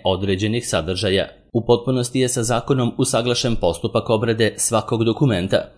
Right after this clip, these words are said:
jer su ovi stručnjaci specijalizovani kako za njihovo direktno prevođenje sa slovačkog na flamanski jezik, tako isto i za uslugu overe svih prevedenih dokumenata. S obzirom na to da je zakonom propisano i izvršenja overe,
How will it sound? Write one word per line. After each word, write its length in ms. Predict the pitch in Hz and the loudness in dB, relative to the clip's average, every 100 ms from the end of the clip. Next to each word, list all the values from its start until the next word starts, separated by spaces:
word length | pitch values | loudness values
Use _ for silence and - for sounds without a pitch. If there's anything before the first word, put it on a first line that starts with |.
| _ | _
jer 260 | 110 101 101 | 0 0 0
su 180 | 123 - | -2 0
ovi 220 | 120 131 | 0 0
stručnjaci 640 | - 127 131 139 123 120 117 | 0 0 0 -2 -4 -4 -4
specijalizovani 920 | - 107 90 76 101 117 110 98 - _ - | -4 -2 -2 -2 0 0 0 -2 -6 _ -6
kako 260 | 123 127 | -2 2
za 100 | 120 | 2
njihovo 360 | 120 120 123 117 | 0 0 0 0
direktno 540 | 113 120 123 120 104 | 2 0 0 -2 -2
prevođenje 540 | 120 113 123 127 117 110 | 0 -2 -2 -2 -2 -2
sa 140 | 117 | -4
slovačkog 580 | - 82 90 - 110 98 | -2 -2 -2 -2 -2 -2
na 240 | 95 113 - | -4 -4 -4
flamanski 560 | 113 107 107 104 - 110 | -2 0 0 -2 0 2
jezik, 440 | 104 104 110 - _ - | 2 0 -4 -8 _ -4
tako 200 | 123 131 | -2 0
isto 260 | 120 - | 0 0
i 80 | 131 | 0
za 140 | 117 123 | 2 2
uslugu 380 | 123 131 127 | 0 0 2
overe 380 | 117 113 127 117 | 4 4 2 0
svih 300 | 110 127 120 | 0 -2 -2
prevedenih 500 | - 92 90 95 98 | -2 -2 0 0 0
dokumenata. 560 | 104 98 107 98 101 104 - - _ | -2 -2 -2 0 0 -2 -2 -8 _
S 100 | - | -2
obzirom 360 | 95 92 110 107 | 0 2 2 4
na 120 | 107 | 2
to 180 | 104 110 | 2 2
da 100 | 113 | 4
je 260 | 113 110 - | 4 2 0
zakonom 500 | 113 107 - 110 98 | 0 0 0 -2 0
propisano 640 | 110 107 117 - 110 104 - - - | -2 -2 -2 0 0 0 -4 -12 -4
i 180 | 127 117 | -2 -2
izvršenja 640 | 120 113 123 - 127 135 95 | -2 0 0 2 2 2 0
overe, 360 | 80 101 82 | 0 0 -2